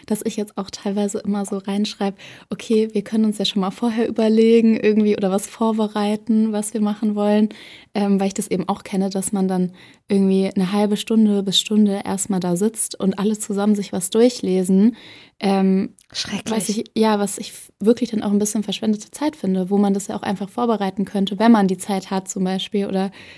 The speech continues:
Speaker 1: ähm, manche Leute sind auch dann einfach schneller als die anderen oder langsamer. Ähm, deswegen, ich finde es super mit dem organisierten Meetings, ähm, und auch der Struktur. Also mir hilft es auch sehr dolle.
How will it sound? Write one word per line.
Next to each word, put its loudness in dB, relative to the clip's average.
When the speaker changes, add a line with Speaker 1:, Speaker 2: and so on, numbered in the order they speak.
Speaker 1:
ähm, 2
manche -2
Leute -2
sind -2
auch -10
dann -4
einfach -4
schneller 2
als 0
die -2
anderen 2
oder -4
langsamer. 2
Ähm, 2
deswegen, 4
ich -4
finde 4
es 0
super 0
mit 0
dem 2
organisierten 2
Meetings, 0
ähm, 0
und -2
auch -4
der -4
Struktur. -6
Also -2
mir 0
hilft -6
es -10
auch -10
sehr -6
dolle. -4